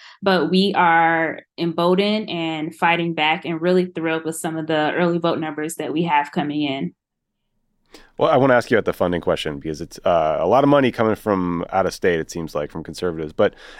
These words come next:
Speaker 2: i-, in addition to raising the threshold from fifty percent of simple majority, as you said, to sixty percent, uh,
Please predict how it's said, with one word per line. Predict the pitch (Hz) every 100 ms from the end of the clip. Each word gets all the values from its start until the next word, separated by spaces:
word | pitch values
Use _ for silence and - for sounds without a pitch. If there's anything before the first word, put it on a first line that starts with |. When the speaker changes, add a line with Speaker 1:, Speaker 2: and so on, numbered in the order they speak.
| -
Speaker 2:
i-, | 147
in | 143 143
addition | 120 156 196 170
to | 143
raising | 110 110 117 104 117 101 92 - _ _ _
the | 107
threshold | - 113 113 - 113 101 95 85
from | - 98 90
fifty | 113 101 107
percent | 95 101 90 82
of |
simple | 98 85
majority, | 85 85 80 80
as | 78
you | 80
said, | - 85
to | 80
sixty | - - - 90
percent, | 82 82 85 78 - - - - _
uh, | -